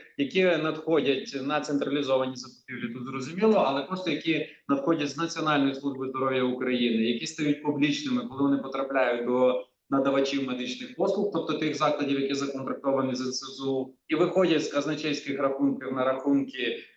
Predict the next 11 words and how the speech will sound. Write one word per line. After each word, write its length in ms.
е, 200
банків, 460
де 120
вони 220
повідкриті 640
ці 180
рахунки, 400
щоб 280
чітко 320
дотримувались 640
законодавства. 880